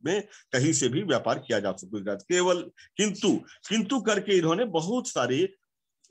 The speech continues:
चीजें डाली है। का एक, दो, तीन अगर देखेंगे, तो इन्होंने व्या-, व्यापारी वगैरह की परिभाषा दी है, लेकिन कुछ चीजें ऐसी है जो तत्काल जान निकाल रही मंडी का, उसे अगर हम समझें, <coughs> तो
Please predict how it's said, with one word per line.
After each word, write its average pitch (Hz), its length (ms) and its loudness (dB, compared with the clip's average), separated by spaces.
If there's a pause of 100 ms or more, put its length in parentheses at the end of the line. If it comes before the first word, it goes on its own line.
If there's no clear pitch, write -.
(160)
चीजें 156 340 0
डाली 110 280 0
है। 98 140 -6
का 151 560 -2 (360)
एक, 147 360 0
दो, 139 200 0
तीन 131 300 -2
अगर 120 180 0
देखेंगे, 113 500 -6 (580)
तो 147 80 0
इन्होंने 147 240 2
व्या-, 139 200 0
व्यापारी 127 360 0
वगैरह 120 220 2
की 120 100 -8
परिभाषा 95 420 -4
दी 127 200 -2
है, 127 220 -6 (380)
लेकिन 190 420 0 (760)
कुछ 240 240 2
चीजें 202 340 0
ऐसी 202 260 0
है 214 80 2
जो 233 120 2
तत्काल 208 480 0
जान 147 280 2
निकाल 131 300 0
रही 120 200 -4
मंडी 104 300 -4
का, - 220 -6 (320)
उसे 156 220 2
अगर 147 180 2
हम 127 140 -2
समझें, 107 420 -6 (800)
<coughs> 160 200 -2 (220)
तो 180 360 2